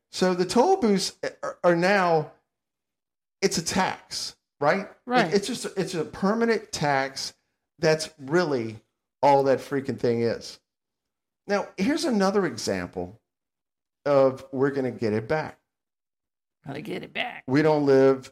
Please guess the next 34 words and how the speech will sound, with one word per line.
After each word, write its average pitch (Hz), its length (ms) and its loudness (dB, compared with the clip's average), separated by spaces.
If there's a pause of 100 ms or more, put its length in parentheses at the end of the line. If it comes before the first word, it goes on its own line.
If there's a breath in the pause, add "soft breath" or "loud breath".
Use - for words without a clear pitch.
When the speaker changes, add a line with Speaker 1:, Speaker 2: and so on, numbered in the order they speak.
Speaker 1:
in 113 100 -2
the 107 80 -4
city 113 460 -2
limits 98 400 -4
of 85 100 -10
Richmond, 90 480 -8 (120)
we 98 100 -6
told 85 360 -4
you. - 140 -18 (300)
And 98 100 -4
again, 101 320 -4
we 104 80 -4
don't 127 160 2
wanna 170 160 -2
localize 139 680 2
this 117 180 -6
thing. 107 320 -2 (420)
And 147 140 0
it's 151 160 -2
for, 202 180 -4
I'll 202 120 2
go 233 120 2
back 175 240 2
to 156 80 -6
the 127 100 -2
toll 123 260 4
booths. 101 300 -2
I 160 120 2
know 175 160 2
some 147 240 0
of 135 80 4
y'all 123 180 6
are 107 40 -4
laughing. 107 640 0